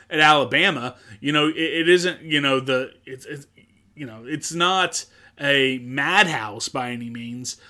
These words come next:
Uh, there is some discipline, but it, but it's modern day discipline, and there's just a trust and a respect, and, um, I, I think it just comes down to Chris Klieman empowering the leaders on the team to create the culture, hold everyone else accountable, and, and I think it's paying tenfold.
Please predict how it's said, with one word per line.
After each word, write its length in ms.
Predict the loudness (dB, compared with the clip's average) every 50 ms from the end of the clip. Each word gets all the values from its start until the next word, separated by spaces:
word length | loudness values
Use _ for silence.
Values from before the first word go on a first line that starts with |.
| -20 _ -8
Uh, 120 | -6 -2
there 160 | 0 2 2
is 300 | 6 6 6 6 6 2
some 300 | 0 2 2 2 2 2
discipline, 520 | 0 0 0 0 -2 -4 -4 -2 -4 -2 -2
but 120 | -2 -2
it, 140 | -2 -2 -2
but 100 | -4 -4
it's 180 | -4 -6 -6 -2
modern 440 | 0 2 2 2 0 0 -2 0
day 200 | 0 0 0 -2
discipline, 500 | -2 -4 -6 -6 -6 -6 -8 -8 -8 -6
and 160 | -6 -4 -2 -2
there's 200 | -2 -2 -2 -4
just 180 | -4 -4 -4
a 80 | -6 -6
trust 420 | -8 -4 -2 -2 -2 -2 -4 -8
and 140 | -8 -8 -6
a 20 |
respect, 640 | -6 -6 -6 -8 -8 -8 -6 -2 -2 -2 -2 -4 -8
and, 220 | -10 -8 -10 -10 -12 -18 -20 -20 -20 -20 -20 _ _
um, 220 | -8 -6 -6 -6
I, 240 | -4 -4 -2 -2 0
I 20 | -2
think 160 | -2 -2 -4
it 60 | -6
just 240 | -6 -4 -6 -4 -4
comes 200 | -4 -6 -4 -4
down 220 | -4 -4 -4 -4 -4
to 120 | -4 -6
Chris 320 | -4 -2 0 0 0 -2
Klieman 340 | -4 -4 -4 -4 -4 -4 -4
empowering 720 | -6 -8 -8 -6 0 2 4 4 4 4 0 -4 -4 -4
the 80 | -4 -4
leaders 720 | -4 -4 -4 -2 -2 0 0 0 -2 -2 -2 -6 -8 -10 -12 _ -20 -20 _ _ -20 _ _ _
on 300 | 0 2 4 4 2 2
the 100 | -2 -4
team 520 | -6 -8 -8 -8 -6 -4 -4 -6 -6 -8 -14 _ _ _ _ _
to 180 | 0 0 0
create 540 | 0 0 -4 -2 0 2 4 4 2 2 0
the 80 | -4 -6
culture, 560 | -2 0 2 2 2 2 0 -2 -2 -4 -4
hold 320 | -2 0 0 0 2 0
everyone 360 | 0 0 0 0 0 0 -2 -2
else 220 | -4 -4 -4 -6
accountable, 560 | -8 -8 -8 -6 -4 -4 -4 -4 -4 -4 -4
and, 160 | -6 -8 -10
and 220 | -8 -8 -8 -8 -6
I 100 | -8 -6
think 180 | -6 -6 -6
it's 120 | -8 -10 -10
paying 300 | -10 -8 -8 -8 -8 -10
tenfold. 540 | -10 -10 -10 -10 -10 -12 -16 -18 -18 -20